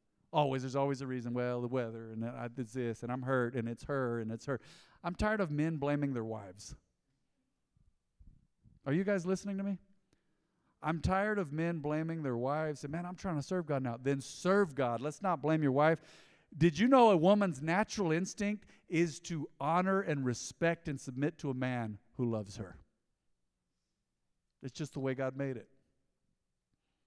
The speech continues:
Men, if you will love and honor your wives, man, they will respect you and they will not give you a hard time.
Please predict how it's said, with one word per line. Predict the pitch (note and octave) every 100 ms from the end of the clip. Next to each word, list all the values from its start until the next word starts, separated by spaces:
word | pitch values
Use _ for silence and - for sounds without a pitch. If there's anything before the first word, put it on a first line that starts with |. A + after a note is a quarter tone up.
| _ _ _ _ _ -
Men, | C#3+ F#3 F#3+
if | C3
you | D#3+
will | D#3+ D3 C#3+
love | D#3 F3 F#3 E3 -
and | C#3+
honor | D3 E3
your | E3+ D#3+
wives, | D#3 E3 E3+ D#3+ C#3
man, | C3+ C3
they | C3
will | B2+ A#2
respect | A2+ - - - B2+ - -
you | A#2+
and | A2+
they | A2+
will | A2
not | A#2 A2
give | G#2+ A#2
you | A#2 A2+ A2 _ -
a | G#2
hard | G#2+ G#2+
time. | - F#2+ E2